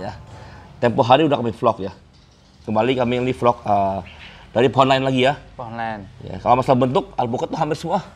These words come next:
Speaker 1: bentuknya sa-, sama ya. Kalau nggak bulat, ya lonceng gini <laughs> ya. Ya,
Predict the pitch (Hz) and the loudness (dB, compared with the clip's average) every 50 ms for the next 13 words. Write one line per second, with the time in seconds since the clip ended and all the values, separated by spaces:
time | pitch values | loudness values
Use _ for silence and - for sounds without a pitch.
0 | - - 123 135 - - 180 180 - - - 156 170 - 143 143 151 190 180 156 | -12 -4 -4 0 2 4 4 4 4 4 2 2 2 4 2 2 4 4 2 2
1 | - - - - - - 123 139 147 - - - - - 127 123 139 127 120 127 | 2 -2 -8 -20 -12 -2 0 0 0 0 -4 -14 -4 -2 0 0 0 0 0 4
2 | 147 175 180 - - - - - 123 127 139 143 131 123 147 143 135 127 139 165 | 4 4 4 4 0 -12 -6 0 2 2 4 2 2 0 -2 0 0 0 0 2
3 | 175 185 165 175 180 - - - - - - - - 120 123 147 147 - - - | 2 2 2 2 -2 -6 -6 -18 -20 -20 -20 -12 -10 -8 -6 -6 -8 -8 -14 -20
4 | - - - - - _ - - - - - - - - - - - - - - | -20 -20 -20 -20 -20 _ -20 -20 -20 -20 -20 -20 -20 -20 -20 -20 -20 -20 -20 -20
5 | - - - - - - - - - - - - - - - - - - - - | -20 -20 -20 -20 -20 -20 -20 -20 -20 -20 -20 -20 -20 -20 -20 -20 -20 -20 -20 -20
6 | - - - - - - - - - - - - - _ - - | -20 -20 -20 -20 -20 -20 -20 -20 -20 -20 -20 -20 -20 _ -6 -4